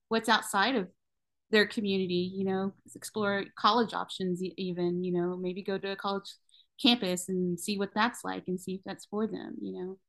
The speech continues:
Uh, just because I know that that's something with a lot of Native youth now these days, that they're trying to get them to really think about what their future's gonna look like. So, and that's kind of the realism, but it also can be pretty funny.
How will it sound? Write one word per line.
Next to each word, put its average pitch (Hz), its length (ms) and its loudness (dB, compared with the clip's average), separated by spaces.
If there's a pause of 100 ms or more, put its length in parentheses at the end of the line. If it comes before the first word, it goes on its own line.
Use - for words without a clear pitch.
(560)
Uh, 190 280 -4
just 233 140 2
because 247 200 4
I 240 80 8
know 226 140 6
that 214 140 2
that's 196 200 -2
something 190 380 0
with 175 160 -4
a 185 40 -6
lot 175 200 2
of 175 80 -2
Native 175 320 0
youth 175 320 -8
now 170 200 -2
these 170 200 -8
days, 165 220 -4
that 170 140 -12
they're 165 100 -8
trying 165 260 0
to 165 80 -2
get - 240 -6
them 170 140 -4
to 175 100 -10
really 175 180 -4
think 170 240 -6
about - 300 -2
what 185 160 -6
their 175 100 -4
future's 170 400 -14
gonna 175 260 -4
look 170 200 -8
like. - 260 -12 (960)
So, 170 340 -6
and 180 80 -2
that's 190 220 0
kind 185 160 -2
of 175 100 -12
the 170 80 -10
realism, 165 480 -6
but 175 160 -4
it 214 100 0
also 240 280 6
can 226 140 2
be 196 100 -4
pretty 190 320 -2
funny. 170 300 0